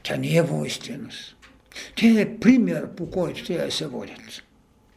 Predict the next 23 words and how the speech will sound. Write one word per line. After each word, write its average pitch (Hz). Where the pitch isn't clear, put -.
Когато 254
ние 254
сме 247
принудени 226
да 214
действаме, 202
ние 196
показваме 180
проницание. 147
В 226
световната 262
култура 240
ние 247
сме 240
дали 220
начала, 202
от 190
които 202
след 180
това 190
те 185
правят 175
приспособяване. 131